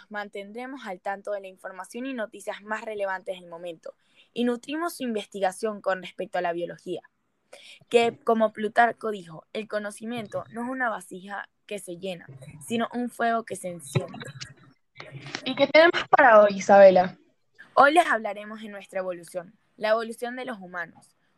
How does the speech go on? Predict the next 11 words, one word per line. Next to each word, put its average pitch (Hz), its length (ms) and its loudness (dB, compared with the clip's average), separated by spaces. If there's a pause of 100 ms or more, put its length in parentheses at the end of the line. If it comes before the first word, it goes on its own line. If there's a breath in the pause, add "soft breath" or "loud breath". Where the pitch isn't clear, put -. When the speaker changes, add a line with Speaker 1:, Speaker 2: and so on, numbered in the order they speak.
Speaker 1:
un 277 220 -8
tema 302 360 -6
muy 277 260 -10
importante 220 520 -8
y - 20 -18
lleno 220 220 -12
de 240 80 -10
conocimientos 196 640 -16
derivados, 185 720 -8
realmente 226 640 -4
interesante. 180 760 -16